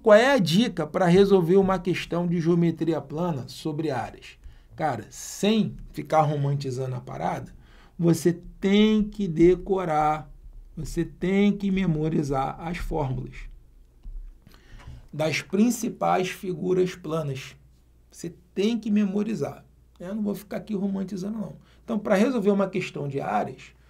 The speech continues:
você tem que saber o quê? As fórmulas. Legal? Agora, vamos lá. Vamos, né, resolver aqui a questão.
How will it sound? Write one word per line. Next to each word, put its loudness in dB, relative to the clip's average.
você -6
tem -6
que -8
saber -4
o -6
quê? -8
As -4
fórmulas. -14
Legal? 4
Agora, 6
vamos 6
lá. 2
Vamos, 2
né, 4
resolver 10
aqui 2
a 4
questão. -4